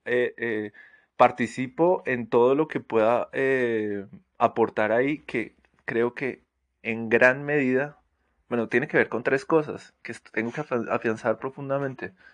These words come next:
O sea, yo tengo que ayudar a la comprensión general, ¿sí? Esta comprensión general es para, eh, mi relación con la rectoría y con los an-, eh, cargos más generales. Tengo que aprender perfectamente todos los atributos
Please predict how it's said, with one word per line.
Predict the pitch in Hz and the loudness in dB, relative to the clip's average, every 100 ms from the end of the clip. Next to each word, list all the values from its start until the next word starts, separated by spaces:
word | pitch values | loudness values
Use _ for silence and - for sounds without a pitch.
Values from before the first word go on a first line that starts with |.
| _ _ - - _ _ _ - | _ _ -20 -20 _ _ _ -8
O | |
sea, | 107 110 92 | 4 6 6
yo | 113 123 | 2 0
tengo | 165 170 | 0 2
que | |
ayudar | 185 151 117 123 151 | 0 2 4 4 6
a | 139 | 4
la | 123 | 2
comprensión | 123 110 101 101 101 | -2 -6 -6 -6 -8
general, | 127 120 101 - - _ | -4 -2 -2 -4 -14 _
¿sí? | - 127 - _ _ _ | -12 -10 -12 _ _ _
Esta | - 147 | -2 0
comprensión | 156 139 135 117 123 | 0 -2 -4 -6 -8
general | 135 120 156 - | -4 0 0 -4
es | 165 - | -14 -2
para, | 104 104 98 - _ | 2 4 2 -4 _
eh, | 110 | -12
mi | 110 104 | -6 -6
relación | - 104 95 92 95 | -6 -4 -2 -2 -6
con | 92 92 92 90 92 92 | -8 -8 -8 -10 -10 -8
la | |
rectoría | 98 98 107 104 135 | -6 -4 -4 -2 -2
y | 156 | -2
con | - 104 95 | -6 -10 -6
los | 90 92 - - - - | -6 -6 -10 -20 -10 -6
an-, | 104 95 - - - _ _ _ _ _ _ _ _ - | -6 -6 -16 -20 -20 _ _ _ _ _ _ _ _ -12
eh, | 104 101 98 | -4 -4 -2
cargos | 117 127 | -4 -2
más | 127 127 | 0 -2
generales. | 135 113 73 - - _ - - - - - _ - | 0 -2 -2 -8 -20 _ -20 -20 -20 -20 -20 _ 2
Tengo | 143 160 | 4 6
que | 190 | 6
aprender | - - 131 123 | 6 6 2 2
perfectamente | 135 131 135 151 147 | 0 -2 0 0 0
todos | 147 165 147 | 2 6 6
los | 160 160 | 4 0
atributos | 143 113 101 101 131 135 | 0 0 0 -2 -4 -4